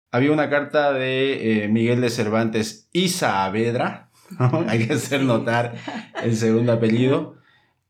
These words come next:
Speaker 1: en donde él pide al Consejo de Indias, eh, que lo tra-, que le den un puesto en América. Él incluso nombra tres o cuatro destinos,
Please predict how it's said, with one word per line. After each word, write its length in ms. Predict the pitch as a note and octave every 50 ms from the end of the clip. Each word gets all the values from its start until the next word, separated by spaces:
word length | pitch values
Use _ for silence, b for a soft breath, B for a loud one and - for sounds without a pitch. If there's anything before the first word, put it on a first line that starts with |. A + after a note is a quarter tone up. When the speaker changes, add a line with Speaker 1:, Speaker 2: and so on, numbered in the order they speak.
| _ _
Speaker 1:
en 180 | E3 G3 G3+
donde 380 | F#3+ G#3 G#3+ G#3+ G#3 G3 F3 F3
él 160 | F3+ F3 E3+
pide 560 | F3 F#3 G3+ G3+ E3+ D3+ D#3 E3+ F3 - - _ _ _ _ _ _ _ _ _ _ _ _ _
al 160 | - B2 A#2+
Consejo 480 | A2 B2 A2+ A2+ A2+ D3 C#3 C#3 D3 D3
de 140 | D3 C#3 B2+
Indias, 680 | B2+ C3+ C3+ C3 C3 C#3 D3 D#3 E3 D#3+ - - - _ -
eh, 520 | A2 A2 G#2+ G#2+ G#2 G#2 G2+ G2+ G2+ G2+ -
que 120 | D3 C#3+
lo 140 | C#3 C#3 C3+
tra-, 380 | A#2+ B2+ A#2+ A#2 A#2 A#2+ A#2+ -
que 160 | - B2 A2+
le 180 | A2+ A2+ A2
den 220 | A2+ B2+ D3 D3+ D#3+
un 180 | D#3+ D#3 -
puesto 640 | - D#3 D#3 D3+ C#3+ - - D3 D3 D3+ D3+ - - _
en 180 | - - A2+ G#2+
América. 720 | A2 A#2+ C3+ C#3+ C#3 C#3 C3+ - - D#3 E3+ E3+ - - _ _ _ _ _ _ -
Él 240 | B2+ C3 C3 C#3 C3+
incluso 400 | B2 A2 A#2 B2 C3 B2+ C3 A#2+
nombra 320 | A#2+ B2 B2 A#2+ A2+ A2
tres 340 | A2+ A#2+ B2 C3 B2 - - -
o 140 | - - -
cuatro 640 | A2+ A2+ A2+ A2 - A2+ A2+ A2 A2 G#2 G#2 G2+ G2+
destinos, 840 | G2 G2 G2 - - C#3 C3+ C3 C#3 D#3+ F3 E3+ - - - _